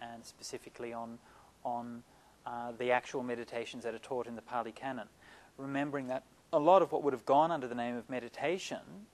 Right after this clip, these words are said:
in those countries, and which still does, but would, would have been not something we would recognize particularly as meditation. It would be more like kind of mystical incantations, magical formulas,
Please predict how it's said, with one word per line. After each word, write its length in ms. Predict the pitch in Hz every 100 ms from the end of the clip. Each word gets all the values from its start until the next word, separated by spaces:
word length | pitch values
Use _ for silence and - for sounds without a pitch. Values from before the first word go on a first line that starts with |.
| - - - -
in 240 | 135 139
those 200 | 143 123
countries, 800 | - 143 160 - - - 247 - -
and 100 | 113
which 140 | 117
still 220 | - 107 107
does, 560 | 123 151 107 226 - - - - _ - - - - - 127
but 240 | 120 - - - - -
would, 240 | 135 139 -
would 220 | 165 151
have 260 | 127 143 -
been 380 | 139 131 131 135 95 160
not 300 | 151 160 - - - _ _ _ - 170 -
something 340 | - 151 135 127
we 200 | 143 151
would 180 | 139
recognize 540 | 127 120 131 117 110 107
particularly 500 | 123 117 - 113 110
as 140 | 110
meditation. 580 | 120 107 - 107 101 - - - -
It 60 | 135
would 140 | 107
be 100 | 120
more 220 | 120 120
like 140 | 117 -
kind 160 | 120
of 60 | 113
mystical 420 | 120 - 131 117
incantations, 880 | 113 110 117 113 120 127 - 117 104
magical 440 | 117 113 117 127
formulas, 840 | 113 - 123 131 120 104 87 -